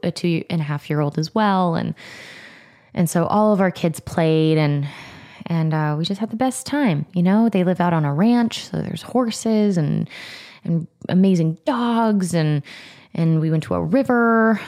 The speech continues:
you know, which, and then we were like, "Why the fuck are we at this river? We have, between us, we have two two-year-olds," you know, and, and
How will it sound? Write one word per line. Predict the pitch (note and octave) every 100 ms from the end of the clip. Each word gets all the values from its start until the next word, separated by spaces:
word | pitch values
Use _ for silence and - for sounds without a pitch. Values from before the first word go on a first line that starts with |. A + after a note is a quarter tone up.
| -
you | E3
know, | D#3 D3+
which, | E3 E3 - -
and | F3
then | E3+ E3+
we |
were | E3
like, | D#3 D3+
"Why | G3
the | F#3+
fuck | - - A3
are | G3+
we | G3
at | F#3
this | D#3+ -
river? | G#3+ G#3+ A3+ G#3+ G#3
We | F3
have, | D3 - _ - - _ _ _ _ -
between | - G#3 G#3+
us, | G#3
we | G3
have | D3+
two | - G3+
two-year-olds," | - A#3 A3+ A3+ A3 A3 A3 - -
you | -
know, | F3+ E3 G3+
and, | - E3 D#3 -
and | E3 D#3+